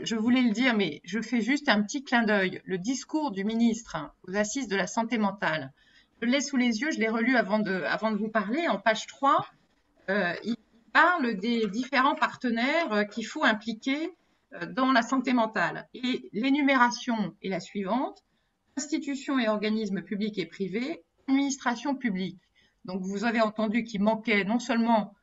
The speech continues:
les collectivités locales, les, les associations, les, les représentants. Bon, bref, je, je, c'est un petit clin d'œil. Euh, ailleurs, les assises ont eu beaucoup de bénéfices, mais voilà, il faut jamais oublier, euh, ce partenaire que sont les,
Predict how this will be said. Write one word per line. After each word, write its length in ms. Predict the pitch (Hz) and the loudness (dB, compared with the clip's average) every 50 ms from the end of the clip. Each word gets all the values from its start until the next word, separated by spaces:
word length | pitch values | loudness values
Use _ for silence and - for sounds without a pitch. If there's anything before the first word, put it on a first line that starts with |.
| _ - | _ -12
les 280 | - - - _ - - - | -12 -12 -12 _ -20 -8 -2
collectivités 640 | - 214 214 214 - - 226 214 208 208 - 233 208 | 0 2 2 2 -2 -2 -2 -2 -2 -2 0 0 2
locales, 320 | 196 196 202 - 294 311 330 415 403 - - - 605 571 - - - - 120 | 2 2 0 0 2 2 2 2 0 -4 -6 -6 -6 -6 -6 -10 -16 -14 -8
les, 560 | - - 269 285 311 320 311 302 285 247 - | -4 -2 0 2 4 4 2 2 0 -4 -2
les 260 | - 247 320 320 247 | 2 2 4 4 6
associations, 880 | 294 262 269 - 285 254 - - 262 240 240 240 - 254 285 294 320 359 381 349 - - | 6 4 4 4 0 0 2 2 2 2 2 0 -2 0 2 2 2 2 0 -4 -8 -2
les, 420 | - 240 247 262 262 247 247 240 214 | 2 4 4 6 6 4 4 2 0
les 140 | 220 226 | 2 2
représentants. 560 | 247 214 240 226 226 247 214 233 233 220 175 196 | 2 2 2 2 2 0 0 0 0 0 0 -2
Bon, 80 | 180 | -2
bref, 220 | 190 208 247 226 - | 2 4 4 4 4
je, 120 | 175 175 - - | 0 -8 -8 -6
je, 120 | - - 285 | -6 -6 -6
c'est 220 | - - 247 - | -6 -6 -2 0
un 140 | 254 247 254 | 2 2 2
petit 160 | 262 - 320 | 2 0 0
clin 180 | 320 302 262 247 | 2 4 4 4
d'œil. 380 | 240 247 247 254 269 254 202 | 6 6 6 4 4 4 2
Euh, 180 | 196 196 180 165 160 _ _ _ - 185 160 - _ - 180 131 | 0 0 -2 -4 -6 _ _ _ -10 -10 -10 -10 _ -10 -4 2
ailleurs, 280 | - 208 208 220 247 240 | 4 4 4 4 2 2
les 140 | 240 220 - | 2 2 0
assises 380 | 226 220 220 - 269 240 214 | 0 -2 0 0 0 0 0
ont 100 | 226 202 | 0 0
eu 100 | 190 214 | 0 0
beaucoup 300 | 208 185 240 214 - 254 | 0 0 -2 -2 -2 -2
de 60 | 190 180 | -2 0
bénéfices, 520 | 220 214 185 196 196 - 233 214 - - - | 0 0 0 -2 -2 -4 -4 -4 -4 -6 -8
mais 320 | 170 160 151 - - - _ _ - | -8 -8 -10 -12 -14 -20 _ _ -8
voilà, 200 | 202 180 156 151 | -4 -4 -4 -4
il 60 | - | -4
faut 120 | - 240 | -4 -2
jamais 300 | - 254 240 240 262 269 | 0 4 4 6 6 6
oublier, 560 | 247 214 202 240 214 208 226 226 247 262 - - _ _ _ _ _ _ _ _ - | 4 2 0 0 2 2 2 2 0 -2 -6 -12 _ _ _ _ _ _ _ _ -12
euh, 160 | - - - | -10 -8 -8
ce 160 | - - - | -8 -6 -6
partenaire 580 | 214 - - - - - 233 214 214 226 233 226 | -4 -4 -4 -4 -2 -2 0 0 0 0 -2 -2
que 80 | - 196 | -6 -8
sont 240 | 196 - - 208 | -8 -6 -6 -6
les, 400 | 180 170 160 156 151 139 - - | -6 -6 -6 -8 -8 -10 -12 -14